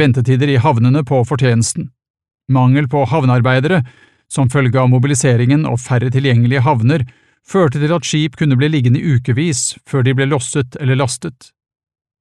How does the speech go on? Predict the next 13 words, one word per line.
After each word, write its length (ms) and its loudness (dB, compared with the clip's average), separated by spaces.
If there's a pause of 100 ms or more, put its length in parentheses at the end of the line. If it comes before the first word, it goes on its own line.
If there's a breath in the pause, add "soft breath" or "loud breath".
(640)
Men 360 2
det 120 2
som 160 0
voldte 280 0
størst 400 -2
problemer, 480 2
var 200 2
blokaden 640 0
de 160 0
krigførende 640 0
landene 380 2
hadde 140 -2
innført 500 0